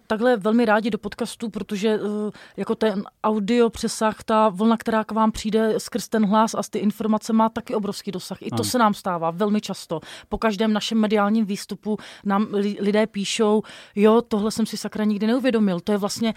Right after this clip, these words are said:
Speaker 1: věc, která mi doteď chyběla,
Speaker 2: Hmm.
Speaker 1: a dokážou třeba detekovat, eh, nějaké prožité trauma a dokážou se k němu postavit čelem a ošetřit si ho, vyléčit se z toho.
Speaker 2: Určitě.
Speaker 1: Takže to má jako i tento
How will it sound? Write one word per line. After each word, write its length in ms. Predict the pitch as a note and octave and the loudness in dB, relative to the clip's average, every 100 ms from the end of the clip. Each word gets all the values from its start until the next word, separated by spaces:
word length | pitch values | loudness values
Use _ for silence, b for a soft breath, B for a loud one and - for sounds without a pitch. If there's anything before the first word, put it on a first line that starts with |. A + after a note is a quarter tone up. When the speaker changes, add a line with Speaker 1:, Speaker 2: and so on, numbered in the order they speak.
| B B B - | B B B -10
Speaker 1:
věc, 280 | F3+ A3 - | 0 0 2
která 260 | A3 G#3 | 0 2
mi 100 | A3 | 2
doteď 280 | G#3 G#3 A3+ | 2 -2 -4
chyběla, 420 | - A3 B3 G#3 F3+ | -4 0 4 4 2
Speaker 2:
Hmm. 80 | |
Speaker 1:
a 160 | F#3 F#3+ | 0 0
dokážou 500 | F#3 G3+ G#3+ G#3 G#3+ | -2 0 0 2 0
třeba 260 | - G3+ G3+ | -2 -2 0
detekovat, 680 | G3+ G#3+ - G3+ G3+ - | 0 -2 -2 0 0 0
eh, 40 | G#3 G3 G3 | -4 -2 -2
nějaké 400 | G#3+ G3 - G#3 | 0 -2 0 -4
prožité 460 | G3 G3+ F#3 G#3+ G#3+ | -2 -4 -2 -2 0
trauma 420 | - A#3 C4+ A3 | 2 2 6 6
a 100 | G3 | 4
dokážou 340 | G3+ G#3 G3+ | 2 0 -2
se 120 | G3 G#3+ | -4 -6
k 80 | |
němu 240 | G#3+ G#3 G#3 B - | -2 -2 -2 B -12
postavit 440 | - A3 G#3 - | -6 -2 -4 -6
čelem 400 | - A#3 A#3 A3 - | -4 0 2 2 2
a 200 | G3 F#3+ B B | 0 0 B B
ošetřit 500 | - - C4 - A3+ | -4 0 -2 -2 -4
si 100 | - | -2
ho, 120 | G3 F#3 | -2 2
vyléčit 480 | A3+ B3 B3+ A3+ | 4 4 0 -6
se 120 | - G3+ | -6 -8
z 120 | - | -8
toho. 200 | F3+ E3+ - | -8 -6 -6
Speaker 2:
Určitě. 180 | A2+ - | -6 -4
Speaker 1:
Takže 200 | A2+ G3+ | -4 0
to 120 | A3 | 2
má 240 | G#3+ G#3+ | 4 4
jako 200 | G#3 - A#3 | 2 -2 -4
i 80 | |
tento 440 | - G#3+ G#3+ A#3 | 0 2 4 2